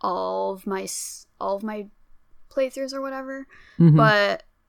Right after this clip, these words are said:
Speaker 1: I mean, you could probably power through it in, like, thirty hours, maybe even less.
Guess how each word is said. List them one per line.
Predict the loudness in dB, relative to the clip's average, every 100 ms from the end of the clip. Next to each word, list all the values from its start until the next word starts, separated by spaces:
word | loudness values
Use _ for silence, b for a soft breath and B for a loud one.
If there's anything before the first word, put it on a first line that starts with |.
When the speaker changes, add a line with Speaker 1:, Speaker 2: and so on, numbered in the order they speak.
| _ _ _
Speaker 1:
I | -2
mean, | 0 -4
you | -6
could | -8
probably | -4 -4 -4
power | -2 -2 -2
through | 0 2 2
it | -2
in, | -8
like, | -10 _
thirty | -8 -4 -4
hours, | -4 -6 -8
maybe | -6 -4
even | -4 -6
less. | -6 -6 -6 -10